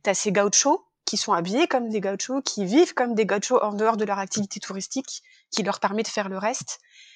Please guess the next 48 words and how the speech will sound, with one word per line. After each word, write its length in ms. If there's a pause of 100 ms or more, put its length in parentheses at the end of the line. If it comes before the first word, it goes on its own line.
(160)
Ils 200
ont 100
ces, 320
ces 200
chevaux 480 (320)
qui 160
vivent 400 (100)
de, 260
comme 180
ça, 380
euh, 20
dans 100
la 140
nature. 480 (340)
Et 80
le 80
matin, 360 (500)
quand 160
tu 240
viens 240
et 80
que 100
tu 160
te 80
rapproches 400
un 120
peu 240
de, 320
je 120
veux 60
dire, 160
de 100
l'écurie, 540
mais 180
bon, 140
enfin, 240
dans 120
l'endroit 440
où, 320
où 40
ils 100
gèrent 220
les 80
chevaux, 400 (720)
en 100
fait, 360 (340)
ils 100
partent 560